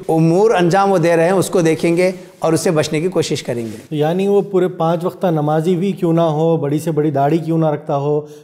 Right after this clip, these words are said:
Speaker 2: बड़ी से बड़ी पगड़ी क्यों ना पहनता हो,
Speaker 1: जी।
Speaker 2: अगर वो ये दावा करे कि मेरे पास मौकिल है,
Speaker 1: जी।
Speaker 2: अगर वो ये दावा करे कि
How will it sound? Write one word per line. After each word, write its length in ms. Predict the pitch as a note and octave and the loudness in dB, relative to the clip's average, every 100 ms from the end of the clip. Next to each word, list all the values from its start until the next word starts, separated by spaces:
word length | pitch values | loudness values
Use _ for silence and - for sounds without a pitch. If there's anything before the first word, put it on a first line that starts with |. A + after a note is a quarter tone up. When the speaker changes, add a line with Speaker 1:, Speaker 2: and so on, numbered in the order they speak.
| - | -6
Speaker 2:
बड़ी 160 | C3+ E3 | -2 0
से 100 | E3+ | 0
बड़ी 200 | D#3+ D#3+ | 2 2
पगड़ी 320 | D#3+ D3 F3+ | 0 0 0
क्यों 160 | F#3 F3+ | 0 0
ना 120 | E3 | 0
पहनता 320 | E3 D#3+ D#3 D#3 | 0 -2 -2 -2
हो, 260 | C#3+ D3+ D#3+ | 0 -4 -4
Speaker 1:
जी। 260 | C#3+ C3+ A2+ | 0 0 0
Speaker 2:
अगर 180 | D3+ G3+ | 0 2
वो 120 | G3+ | 4
ये 120 | F#3+ | 2
दावा 280 | F3 E3+ F3 | 2 2 2
करे 220 | F3 F3 E3+ | 2 0 0
कि 80 | |
मेरे 180 | E3+ E3 | 0 -2
पास 200 | D#3+ D#3+ C3+ | 0 -2 -2
मौकिल 360 | C#3+ C#3 D#3 | -4 -2 -4
है, 200 | B2 A#2+ - - | -4 -8 -12 -12
Speaker 1:
जी। 120 | C#3+ C3 | -4 0
Speaker 2:
अगर 200 | D#3 F#3+ | 2 2
वो 100 | F#3 | 2
ये 160 | F3+ | 2
दावा 320 | F3 D#3+ E3+ E3+ | 2 2 2 0
करे 260 | E3 D3+ D3 | 2 2 2
कि 180 | D3 | 0